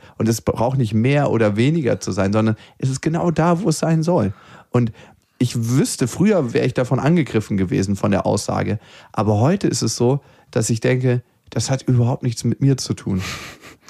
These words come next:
Also es, es, es hat nichts mit mir zu tun oder mit dem,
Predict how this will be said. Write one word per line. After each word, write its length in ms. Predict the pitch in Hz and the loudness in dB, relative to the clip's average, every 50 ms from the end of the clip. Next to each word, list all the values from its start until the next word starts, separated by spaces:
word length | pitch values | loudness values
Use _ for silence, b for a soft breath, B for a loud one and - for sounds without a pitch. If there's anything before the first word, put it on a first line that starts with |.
| B B | B B
Also 220 | B 123 117 120 | B -2 0 0
es, 160 | 107 - - - - | -2 -2 -4 -4 -6
es, 160 | 120 - - | -6 -4 -6
es 180 | 143 - - | -8 -8 -4
hat 240 | - 143 151 - - | -2 -2 -2 0 2
nichts 360 | 151 160 180 175 - - - | 2 2 2 0 -2 -4 -2
mit 220 | 160 151 - _ - | -2 -2 -2 _ 0
mir 220 | 147 165 180 175 | 2 2 2 2
zu 140 | - - 139 | 0 -2 -6
tun 260 | - - - 160 147 | -4 -2 0 0 2
oder 140 | 131 131 123 | 2 2 2
mit 180 | 127 123 - - | 2 0 0 0
dem, 220 | 139 135 135 | 0 2 0